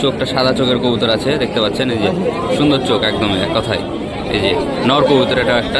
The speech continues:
দেখানোর চেষ্টা করলাম আপনাদেরকে রাজশাহী কাটাখালী হাট থেকে। দেখতে পাচ্ছেন আরও এখানে একটা কবুতর আছে, ওই কবুতরটা দেখান তো, ট্যাগালাটা। দেখতে পাচ্ছেন ট্যাগালা আর একটা কবুতর আছে, নীলাপিলং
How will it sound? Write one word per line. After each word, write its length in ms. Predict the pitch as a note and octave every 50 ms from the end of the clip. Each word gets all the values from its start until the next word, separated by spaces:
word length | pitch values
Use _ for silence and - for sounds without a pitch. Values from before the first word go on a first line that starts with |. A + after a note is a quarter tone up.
| C3 C3+
দেখানোর 220 | B2+ A#2 A#2+ A2+ A#2+
চেষ্টা 180 | A#2+ A#2+ C3+ B2 A#2
করলাম 180 | A#2+ A#2+ A#2 A#2 A2+
আপনাদেরকে 300 | A2 A#2+ A2+ A2 A2 C3 B2+
রাজশাহী 220 | A#2+ A#2+ C3+ B2 A2+ A#2
কাটাখালী 300 | A#2 A#2 A2+ A2+ A2+ A2+ A2
হাট 100 | A2 - G2 A2+
থেকে। 160 | A2 A2+ C3+ E3 - - G#2 G2 - - - -
দেখতে 180 | A#2 - C3 A#2+
পাচ্ছেন 240 | A#2 - - D3+ D#3+ D3 B2+
আরও 100 | C3 C3+ C3+ A#2+
এখানে 180 | B2 B2+ B2+ B2 A#2+ A#2
একটা 140 | - C3+ B2 C3+
কবুতর 240 | C3 B2+ B2 A#2+ A2+ G#2+
আছে, 140 | - C#3+ D3 - - - - - -
ওই 80 | F#3+ G3 F#3+
কবুতরটা 300 | F3+ D#3 E3 D3 C#3+ C3+ C3
দেখান 140 | C#3 C3+ - C#3+
তো, 60 | F3 - -
ট্যাগালাটা। 460 | D#3 C#3+ C3+ B2+ B2 A#2+ - - D#3 - - - - - - - - - - G3+ - - - - - - A#2 - - - A#2+
দেখতে 180 | A#2+ - A#2+ A#2
পাচ্ছেন 260 | A2 - - C#3+ C#3+ D#3 - - - - C3 - - - -
ট্যাগালা 320 | C3+ C3+ C3+ C3 C3 C3 C3
আর 60 | C3 B2+
একটা 120 | - A#2+ A#2 C3
কবুতর 240 | C3+ B2+ A#2+ B2+ A#2+ A#2+
আছে, 160 | B2+ - D#3+ - - - - - - G2+ - - - - - - - - - - -
নীলাপিলং 400 | C#3+ D#3 E3+ E3 D#3 D#3+ D#3+ D3+